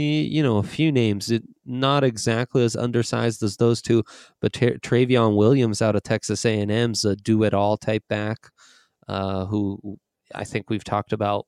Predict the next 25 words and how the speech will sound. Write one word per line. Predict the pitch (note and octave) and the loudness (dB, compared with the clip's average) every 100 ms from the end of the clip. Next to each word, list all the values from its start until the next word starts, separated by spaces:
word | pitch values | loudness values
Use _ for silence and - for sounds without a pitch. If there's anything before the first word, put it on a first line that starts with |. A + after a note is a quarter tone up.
| G#2+ | -8
glowingly | G#2+ G2+ G#2 G#2 G#2 G2+ | -2 0 0 -2 -2 -2
throughout | - G#2 G2 G2 | -2 -2 -2 -2
the | - | -4
year. | G2+ A2+ B2 B2+ - _ - _ - | -2 2 2 0 -4 _ -20 _ -10
Uh, | - - - | -8 -8 -10
Justice | - A#2 G#2+ A2 G2+ | -2 -2 0 -2 -2
Hill | A2+ G#2+ G#2 | 0 0 2
out | G2+ | 0
of | G2 | 0
Oklahoma | G#2 F#2 G2 G2+ G2+ F#2 | -2 -2 -4 -4 -4 -6
State's | - G#2 A#2 - | -4 -2 -2 -4
that | A#2 A#2+ | -6 -6
kind | - A#2+ | -4 -2
of | A#2+ | -2
back | A2+ A#2 A#2 | -2 -2 -4
who | - | -4
I | G2 G#2 | -4 -4
think | A2 G#2 | -10 -10
could | G#2+ - | -10 -4
really | G#2+ G2+ | -2 -2
blow | G2 G2+ G2+ | -4 -2 -2
up | G2+ G#2 | -2 -4
at | - | -8
the | - | -10
combine | G2 G2 G2+ G2 G2+ | -8 -8 -8 -8 -8